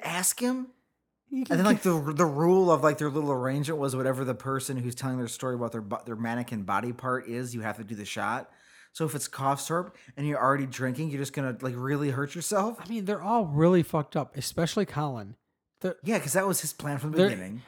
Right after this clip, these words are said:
Speaker 2: The thing is, though, his plan is, "Let's all get fucked up, and I'm gonna bang one of these girls."
Speaker 1: If not all of them.
Speaker 2: But he gets so fucked up that he's, like, so sloppy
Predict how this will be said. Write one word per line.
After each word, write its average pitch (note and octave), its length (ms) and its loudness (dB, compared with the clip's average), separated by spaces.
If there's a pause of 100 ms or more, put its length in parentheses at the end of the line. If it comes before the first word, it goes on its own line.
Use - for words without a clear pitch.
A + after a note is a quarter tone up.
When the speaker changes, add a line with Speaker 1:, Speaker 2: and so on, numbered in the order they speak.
Speaker 2:
The A3 200 0
thing D#4 180 4
is, F4 200 6
though, F3 240 4 (400)
his - 220 0
plan D4 580 0
is, G#3 420 4 (440)
"Let's F3+ 320 6
all G#3 160 8
get A#3 160 2
fucked A3 280 0
up, E3 400 4
and D3+ 140 2
I'm D#3 120 4
gonna D3+ 120 4
bang D3 280 2
one D3 140 2
of D3+ 60 2
these D3+ 160 0
girls." A#2 500 -4 (360)
Speaker 1:
If E3+ 180 -4
not F#3 160 4
all E3+ 220 4
of E3 80 -2
them. D3 300 -2 (180)
Speaker 2:
But A#3 180 4
he C#4+ 220 0
gets - 240 4
so D#4 420 4
fucked - 480 -2
up C#3+ 300 -2 (560)
that A3 80 0
he's, C4 240 6
like, B3+ 120 4
so C4+ 160 8
sloppy F3+ 840 -2